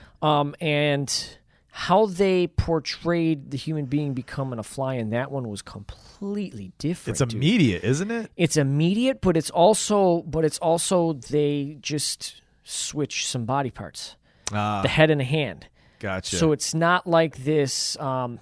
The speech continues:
Speaker 1: this, this emotional roller
Speaker 2: Grotesque
Speaker 1: coaster of a
Speaker 2: monster.
Speaker 1: character that you're invested in
Speaker 2: And it takes
Speaker 1: and
Speaker 2: the time,
Speaker 1: watching
Speaker 2: yeah.
Speaker 1: his
Speaker 2: We watch it.
Speaker 1: change.
Speaker 2: Yes, yes.
Speaker 1: Yes.
Speaker 2: Dude, I loved
Speaker 1: Um,
Speaker 2: it. I, like I said, I'm, I'm gonna watch this again probably this week. That
Speaker 1: Mm-hmm.
Speaker 2: kind of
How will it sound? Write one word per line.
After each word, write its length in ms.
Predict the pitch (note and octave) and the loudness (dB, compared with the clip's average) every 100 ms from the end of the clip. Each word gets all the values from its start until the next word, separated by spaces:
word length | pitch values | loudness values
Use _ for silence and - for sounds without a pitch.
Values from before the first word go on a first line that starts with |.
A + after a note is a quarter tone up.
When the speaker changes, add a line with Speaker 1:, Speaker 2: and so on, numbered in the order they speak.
| _ | _
Speaker 1:
this, 560 | A2 A2+ C3 B2 - - | -14 -6 -4 -4 -6 -8
this 220 | B2+ C3+ | -8 -4
emotional 460 | D3 C#3+ G3+ F#3 | -2 0 2 2
roller 280 | C#3+ C#3 F#3 | 6 8 8
Speaker 2:
Grotesque 120 | F#3+ - | 6 4
Speaker 1:
coaster 260 | C#3+ G#2 D3 | 2 2 2
of 40 | |
a 100 | C#3 | 2
Speaker 2:
monster. 140 | B2 - | 2 2
Speaker 1:
character 360 | D#3 F#3 - | 2 2 0
that 160 | D3 C3+ | -2 -2
you're 120 | C3+ | -4
invested 540 | G#2+ A2 F3 - C#3 G#2+ | -2 2 2 2 -2 -4
in 160 | G2+ | -6
Speaker 2:
And 100 | G2 | -2
it 120 | B2+ B2+ | 0 2
takes 280 | - D3+ | 2 2
Speaker 1:
and 100 | D3+ | 4
Speaker 2:
the 40 | C#3 | 4
time, 300 | C3+ C#3 C#3+ | 6 6 6
Speaker 1:
watching 140 | B2+ | 4
Speaker 2:
yeah. 160 | D3 D3+ | 4 4
Speaker 1:
his 200 | D#3+ D3 | 0 0
Speaker 2:
We 240 | A2+ A#2 A2 | 0 2 4
watch 300 | A#2+ C#3 G#2+ | 4 4 0
it. 120 | F#2 | -4
Speaker 1:
change. 80 | E2 | -4
Speaker 2:
Yes, 540 | A2 B2+ - - - F#2 | -4 -6 -10 -14 -18 -16
yes. 520 | G#2 G2 - - - - | -14 -14 -14 -16 -18 -4
Speaker 1:
Yes. 640 | C#3 F3+ E2 - - - | -2 -2 -6 -8 -10 -8
Speaker 2:
Dude, 140 | B2 | -2
I 80 | B2 | 2
loved 260 | - G2+ F2 | 2 2 0
Speaker 1:
Um, 60 | F#2+ | 2
Speaker 2:
it. 40 | |
I, 60 | C#3 | 4
like 120 | D3+ | 6
I 60 | D#3 | 4
said, 160 | C#3+ | 4
I'm, 180 | B2 D3+ | 2 2
I'm 140 | F#3 | 2
gonna 100 | G3 | 4
watch 220 | D#3+ D3+ - | 4 4 0
this 140 | C3 | -4
again 260 | B2 B2+ B2+ | 0 0 4
probably 420 | D#3+ D#3 A#2 A2+ | 4 4 2 0
this 220 | G#2 - | -2 -2
week. 240 | G#2 E2 - | -4 -4 2
That 180 | A#2+ | 2
Speaker 1:
Mm-hmm. 100 | B2 | 4
Speaker 2:
kind 200 | D3+ A2 | 0 0
of 220 | G2 F2 | -2 -6